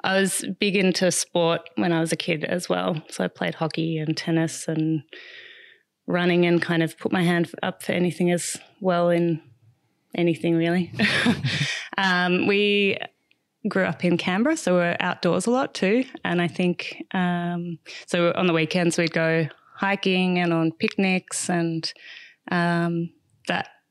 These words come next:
was definitely a big part of my childhood. Um, and I think is one of the reasons why I kind of wanted to move to Merimbula and get that space. I've s-, I've spent time in lots of big cities in, in Melbourne and Sydney and,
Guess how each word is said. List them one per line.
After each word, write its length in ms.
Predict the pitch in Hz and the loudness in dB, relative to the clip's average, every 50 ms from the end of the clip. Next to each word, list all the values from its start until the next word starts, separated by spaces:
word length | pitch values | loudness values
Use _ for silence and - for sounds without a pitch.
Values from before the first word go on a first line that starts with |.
| _ _ - | _ _ -2
was 180 | 202 190 170 - | 0 0 0 0
definitely 320 | - 180 - - 185 180 | -2 -2 0 0 0 0
a 60 | 175 | 0
big 340 | 160 - 175 175 156 - - - _ | 0 0 0 -2 -2 -6 -14 -16 _
part 220 | - 190 185 180 | -4 -2 -2 0
of 80 | 175 190 | 0 0
my 100 | 185 180 | 0 0
childhood. 560 | 170 - - 190 185 202 - 269 330 320 - - - - - | 0 -2 -2 0 0 0 2 2 2 0 0 -6 -12 -8 -4
Um, 600 | 190 180 180 175 175 175 175 175 175 175 170 170 - _ _ _ - - - - - - - - - | -2 -2 0 0 0 0 0 0 -2 -2 -4 -6 -8 _ _ _ -20 -20 -20 -20 -20 -20 -16 -6 -2
and 100 | - 208 | -2 0
I 60 | 233 | 0
think 340 | - 359 403 - - - - - - - - - | 2 2 0 0 0 -4 -4 -6 -14 -18 -10 -2
is 180 | - 202 180 190 | -2 0 2 2
one 140 | 202 196 | 2 2
of 100 | 196 190 | 2 2
the 100 | 180 185 | 2 2
reasons 460 | 180 175 175 175 170 180 175 165 - - | 2 2 2 2 2 2 0 0 0 -2
why 160 | 175 170 170 | -2 0 0
I 40 | 165 | -2
kind 280 | - - 185 175 175 | -4 -2 -2 0 0
of 340 | 175 175 160 - - - - _ - | 0 0 -2 -6 -14 -18 -18 _ -2
wanted 240 | 190 180 180 175 165 | 0 2 2 2 0
to 100 | - - | 0 0
move 420 | 175 170 170 165 165 156 - - - _ - - - _ _ - | 2 2 2 2 0 -2 -8 -14 -18 _ -20 -20 -20 _ _ -8
to 100 | - 185 | -2 0
Merimbula 480 | 180 180 190 214 226 233 226 214 202 202 190 | 2 4 4 4 4 4 4 4 4 4 4
and 100 | 190 185 | 2 2
get 140 | 185 180 180 | 2 0 -2
that 180 | - 180 - - | -2 -4 -2 -4
space. 680 | - - - 196 190 190 196 190 - - - - - - - - | -4 -2 0 0 2 2 2 2 0 0 -4 -4 -6 -10 -8 -6
I've 80 | 180 | -6
s-, 180 | 170 160 - - _ _ _ - | -4 -4 -6 -8 _ _ _ -4
I've 120 | 190 175 | -2 -2
spent 240 | - - - 180 175 - | -2 -2 -2 -2 -2 0
time 240 | - 175 170 170 | -2 0 2 2
in 260 | 170 170 170 175 160 - - - - - - - - - - _ _ _ - | 4 4 4 2 0 -2 -4 -16 -16 -16 -16 -16 -18 -20 -20 _ _ _ -2
lots 160 | 190 - - | -2 0 0
of 80 | 196 175 | 0 0
big 160 | 190 190 156 | 0 -2 -2
cities 420 | - - 190 175 190 190 180 165 180 | 0 0 0 2 2 2 2 2 4
in, 480 | 175 175 175 170 170 170 165 170 196 - | 4 4 6 6 6 6 4 2 0 0
in 180 | - 180 170 175 | 2 4 4 4
Melbourne 320 | 170 170 170 175 175 175 | 4 4 4 4 4 4
and 160 | 175 175 175 - | 4 4 4 2
Sydney 520 | - 180 165 180 175 170 170 175 170 170 | 0 0 2 4 4 4 4 4 4 4
and, 440 | 170 170 170 170 170 160 - - | 4 4 4 4 2 2 0 -2